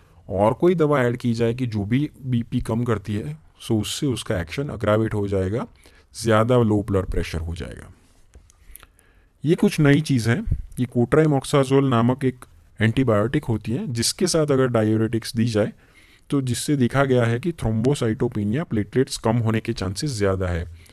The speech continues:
अब क्यों है, that is also under research, अलग-अलग हाइपोथेसिस है, लेकिन ये देखा गया है। Probenecid competitively inhibits the tubular secretion of furosemide। जैसे यूरिक एसिड भी furosemide का सिक्रीशंस कम करती थी, कम्पीट करती थी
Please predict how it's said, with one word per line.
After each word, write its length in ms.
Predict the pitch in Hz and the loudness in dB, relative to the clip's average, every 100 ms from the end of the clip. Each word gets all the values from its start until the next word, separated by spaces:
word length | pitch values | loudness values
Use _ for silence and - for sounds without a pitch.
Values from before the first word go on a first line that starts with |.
| - | -8
अब 140 | 104 - | -8 -2
क्यों 200 | 156 156 | 2 4
है, 140 | 151 | 4
that 200 | 120 110 | 4 2
is 120 | 123 | 2
also 380 | 117 110 - 117 - - - - | 0 0 0 0 -2 -16 -16 -4
under 260 | 101 104 104 - - | 0 2 0 -4 -6
research, 480 | 95 98 - 156 - | -2 -2 2 2 2
अलग-अलग 440 | - 104 104 117 - | 0 2 4 2 0
हाइपोथेसिस 640 | - 98 101 - 98 107 | -4 -4 -2 -4 -6 -8
है, 80 | 156 | -6
लेकिन 280 | 160 107 113 | -6 -4 -2
ये 140 | 110 | 0
देखा 340 | 156 110 104 92 | 2 0 0 -2
गया 180 | 82 85 | -4 -8
है। 180 | 78 - - _ - - _ _ _ - - _ _ - - _ - - | -10 -14 -20 _ -20 -20 _ _ _ -20 -20 _ _ -20 -20 _ -16 6
Probenecid 680 | 147 160 196 202 196 208 208 - 143 | 8 10 8 8 4 0 -2 -2 -2
competitively 720 | 143 165 170 165 165 165 135 | 2 0 2 2 2 2 2
inhibits 460 | 139 147 151 - | 2 2 0 0
the 100 | 147 | 0
tubular 420 | 127 120 127 127 110 | 2 4 4 2 -2
secretion 360 | 110 113 117 | -6 -6 -6
of 80 | 165 | -6
furosemide। 640 | - 110 98 92 85 85 - - - - - | -4 -2 -2 -2 -4 -6 -8 -16 -20 -20 -2
जैसे 220 | 107 123 | 0 4
यूरिक 360 | 135 120 131 170 | 4 4 4 4
एसिड 280 | 156 - 139 | 2 4 2
भी 300 | 135 143 170 - | 4 2 0 -6
furosemide 800 | - - - 120 117 120 123 120 | -20 -18 -6 0 2 2 0 0
का 80 | 127 | 0
सिक्रीशंस 540 | 117 110 117 113 107 | 0 0 -2 0 -2
कम 200 | - 101 | -2 -2
करती 320 | 123 107 104 101 | 2 0 0 -2
थी, 80 | |
कम्पीट 400 | 113 98 95 135 | -2 -2 0 0
करती 300 | - 104 101 | 0 -2 0
थी 200 | 98 147 | -2 -2